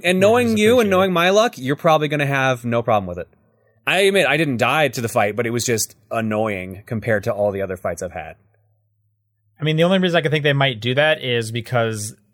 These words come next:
Speaker 2: the boss fights aren't hard. They're, they are long compared to, like,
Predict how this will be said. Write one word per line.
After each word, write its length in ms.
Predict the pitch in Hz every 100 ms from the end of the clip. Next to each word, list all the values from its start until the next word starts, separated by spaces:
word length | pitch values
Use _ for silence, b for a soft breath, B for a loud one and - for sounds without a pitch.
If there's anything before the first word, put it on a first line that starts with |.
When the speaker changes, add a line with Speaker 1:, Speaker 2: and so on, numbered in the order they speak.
| -
Speaker 2:
the 180 | 135
boss 260 | 123 143 143
fights 240 | 160 139
aren't 300 | - 123 123
hard. 560 | - - 113 110 127 147
They're, 180 | 135 131
they 160 | 143 151
are 220 | 185 185
long 600 | 110 104 104 131 190 226 _ _ -
compared 460 | 196 190 190 196
to, 140 | - 202
like, 260 | 196 -